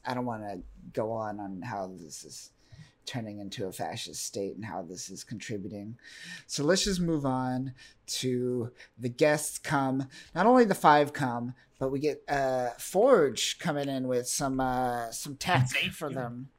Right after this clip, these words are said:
Speaker 1: And Sage, and Sage as well. And, uh, coming in with some tech, more or less. These, uh, uh, proxy messenger systems, uh, that more or less are like a security measure.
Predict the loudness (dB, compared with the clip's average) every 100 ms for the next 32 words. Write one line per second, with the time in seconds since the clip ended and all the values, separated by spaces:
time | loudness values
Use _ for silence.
0 | _ -4 2 2 2 0 -4 -4 -4 -4
1 | -6 -8 -8 -10 -14 -14 -16 _ -4 0
2 | 0 0 0 0 0 -4 -6 -4 -2 0
3 | 0 -2 -6 -6 -4 -4 -6 -10 -16 -8
4 | -4 -2 0 -2 -4 -6 -8 -8 -6 -4
5 | -2 -4 -6 -8 -14 -20 -20 -20 _ -8
6 | -4 -2 -4 -6 -8 -2 0 2 2 0
7 | 0 -2 -2 -4 -2 -4 -4 -6 -8 -8
8 | -8 -8 -10 -16 _ _ _ -8 -2 0
9 | 2 0 -2 -2 -2 -6 -2 0 0 2
10 | 0 0 0 0 -2 -4 -4 -4 -6 -8
11 | -10 -10 -8 -8 -8 -6 -6 -6 -6 -6
12 | -6 -8 -10